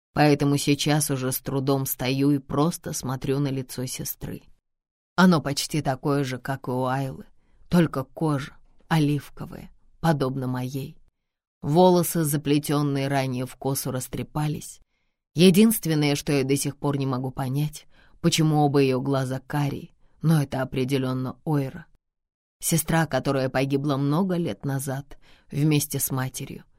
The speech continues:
Тело королевы мы хотя бы похоронили по всем традициям, чтобы её душа обрела покой.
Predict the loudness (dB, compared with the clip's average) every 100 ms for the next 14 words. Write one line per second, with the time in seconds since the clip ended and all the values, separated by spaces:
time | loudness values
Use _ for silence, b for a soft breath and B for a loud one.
0 | -20 _ 2 6 6 4 2 4 4 2
1 | 0 -2 -4 -4 -4 -4 -6 -6 -4 -4
2 | -2 -2 -4 -6 -6 -4 -6 -6 -6 -4
3 | -6 -6 -10 -10 -12 _ _ _ 0 4
4 | 6 6 4 0 -2 -2 -4 -4 -4 -4
5 | -6 -8 -8 -10 -10